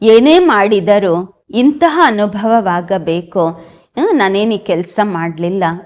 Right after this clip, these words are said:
ಆದ್ರೆ ಆಟ ಆಡಿದ್ದೀನಿ ಅಷ್ಟೇ", ಆಟದ ರೀತಿ ಅನುಭವ ಆಗ್ಬೇಕು. ಪ್ರವೃತ್ತಿಯಲ್ಲಿರುತ್ತಾ ಆತ್ಮಿಕ ರೂಪದಲ್ಲಿ ಇರುವುದರಿಂದ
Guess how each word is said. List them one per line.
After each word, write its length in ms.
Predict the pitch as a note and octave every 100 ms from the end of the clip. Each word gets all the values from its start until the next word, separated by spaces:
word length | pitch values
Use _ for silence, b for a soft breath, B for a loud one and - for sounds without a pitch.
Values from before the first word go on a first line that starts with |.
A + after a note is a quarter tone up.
| -
ಆದ್ರೆ 200 | G#3+ B3
ಆಟ 440 | - F3+ G3 G3 A3+
ಆಡಿದ್ದೀನಿ 540 | F#3 E3+ E3+ F3 F3
ಅಷ್ಟೇ", 300 | F3 E3+ F3
ಆಟದ 380 | E3 F3+ - A3 A#3+
ರೀತಿ 320 | A3 G#3+ G#3+
ಅನುಭವ 440 | G3 E3 E3 F3 F3+
ಆಗ್ಬೇಕು. 960 | F3 D#3+ E3+ F3 E3+ - E3 - - b b b -
ಪ್ರವೃತ್ತಿಯಲ್ಲಿರುತ್ತಾ 1300 | B3+ B3 F4 F#4+ F4 D4+ C4+ A3 G3 A3 - G#3 D#3+
ಆತ್ಮಿಕ 500 | - - C4+ D4 E4
ರೂಪದಲ್ಲಿ 720 | D#4 G3 F#3+ A3+ A3+ G3 F#3+
ಇರುವುದರಿಂದ 880 | F#3+ E3+ E3 E3 F3 E3 D#3+ D#3+ E3+